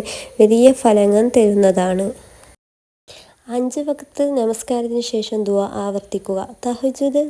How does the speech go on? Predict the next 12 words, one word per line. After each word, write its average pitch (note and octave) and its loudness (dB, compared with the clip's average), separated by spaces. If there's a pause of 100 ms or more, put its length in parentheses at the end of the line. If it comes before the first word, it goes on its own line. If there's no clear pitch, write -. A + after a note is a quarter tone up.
(120)
പ്രത്യേകിച്ച് A3+ -4 (680)
ശക്തമായ A#3 -4
സമയമാണ് G3+ -2
ദുആയ്ക്ക്. G3 -4 (200)
ഇസ്തിഗ്ഫാർ B3 -4 (100)
നമസ്കാരം F#3+ -4
വിവാഹ G#3+ -4
തീരുമാനം G#3+ -2
എടുക്കുന്നതിന് G3+ -4
മുമ്പ് F#3+ -4
ചെയ്യണം. F#3+ -2 (1400)
ജീവിത B3+ -2